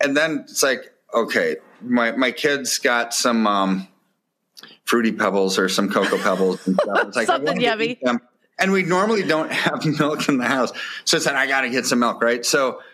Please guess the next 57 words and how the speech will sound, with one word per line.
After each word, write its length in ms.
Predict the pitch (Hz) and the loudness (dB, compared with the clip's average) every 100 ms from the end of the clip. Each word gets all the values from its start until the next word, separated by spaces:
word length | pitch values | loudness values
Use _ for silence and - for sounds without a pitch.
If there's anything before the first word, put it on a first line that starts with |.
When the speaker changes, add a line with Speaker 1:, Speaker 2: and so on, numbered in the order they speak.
| _ | _
Speaker 1:
so 120 | - 196 | -2 0
I 40 | |
remember 960 | 220 226 190 185 208 170 127 123 120 - | 2 0 2 2 2 2 2 0 -4 -4
not 260 | 139 147 165 | 0 0 0
even 240 | 190 180 | 0 0
a 40 | |
year 260 | 147 139 156 | 2 2 2
ago, 160 | 143 127 | 2 0
I 40 | |
used 260 | 123 127 - | 2 0 -2
to 80 | 120 | 0
get 160 | 123 | 0
it, 160 | 131 139 | 0 0
and 80 | 131 | -2
I 100 | 120 | 0
could 180 | 127 | -2
get 160 | 117 127 | -2 0
it 120 | 127 | 0
a 80 | 127 | 0
gallon 420 | 120 117 113 123 | 0 0 2 0
for, 360 | 123 127 113 - | 0 0 0 0
like, 300 | 110 104 - 120 | 0 -2 -2 -6
a 60 | |
buck 300 | 104 117 - | -2 -2 0
ninety-nine, 560 | 120 113 117 113 110 110 | 0 0 2 2 2 0
and 100 | 110 | 0
then 140 | 110 | 0
it 160 | 107 92 | -2 -2
jumped 280 | 117 107 113 | -2 0 0
up 140 | 110 | -2
to 60 | 110 | -4
two 220 | - 120 | -2 0
ninety-nine, 460 | 110 107 110 107 107 | 2 0 0 0 2
and 100 | 104 | 0
I 60 | |
thought 240 | 104 110 107 | 0 0 0
it 100 | 104 | 0
was, 160 | 101 | 0
like, 220 | 110 98 - | 0 0 -2
the 120 | 107 | 0
end 120 | 107 | 2
of 60 | 104 | 0
the 60 | 101 | 0
world, 320 | 113 107 98 | 0 0 0
right? 200 | 104 113 | 0 0
But, 240 | 123 113 185 | 0 0 0
Speaker 2:
Yep. 200 | 190 226 _ _ _ | -2 -4 _ _ _
Speaker 1:
but 180 | 139 127 - _ _ _ _ | -2 -2 -6 _ _ _ _
five 580 | - - 143 143 165 165 | -6 -2 0 0 0 -2
dollars 460 | 170 156 160 165 147 | 0 0 0 0 0
and 100 | 139 | 0
ninety-nine 580 | 127 131 143 135 127 120 | 2 0 0 0 0 0
cents 460 | - 139 127 117 | -2 0 0 -2
for 260 | - 123 117 | -2 0 2
Speaker 2:
Oh 60 | 1077 | 2
Speaker 1:
just 200 | 117 - | 0 -2
Speaker 2:
my 180 | - | -4